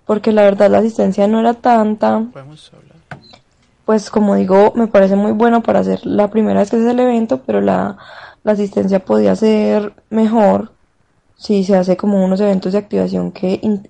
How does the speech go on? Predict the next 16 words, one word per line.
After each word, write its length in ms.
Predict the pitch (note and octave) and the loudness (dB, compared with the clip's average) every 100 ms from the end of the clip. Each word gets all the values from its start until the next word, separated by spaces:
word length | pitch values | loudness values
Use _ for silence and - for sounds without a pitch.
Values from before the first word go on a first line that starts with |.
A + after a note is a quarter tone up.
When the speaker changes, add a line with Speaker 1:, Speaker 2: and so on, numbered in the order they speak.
| _ | _
Speaker 1:
pues, 200 | B3 A3+ | -6 -6
que 140 | - | -4
le 120 | G3 F#3+ | -4 0
llamen 260 | F#3+ F#3 | 0 0
más 120 | G3+ | 0
la 60 | G#3+ | 0
atención 400 | G#3+ G#3 G3 F3+ | 0 -2 -2 -2
al 180 | - G3+ | -2 -2
público, 500 | A3+ G#3+ G#3 A3 A3+ - - - - | -2 -4 -4 -4 -4 -6 -20 -20 -6
que 100 | G3 | -4
la 120 | G3 | -2
gente 180 | G3 G3+ | -2 -2
diga, 340 | G#3 F#3+ G3 - | -2 -2 -4 -10
"Yo 340 | - F#3 F#3+ F3+ | -12 -2 -2 -2
quiero 320 | - F#3 G3+ | -4 0 0
ir". 340 | A#3 G3 - | 0 -4 -8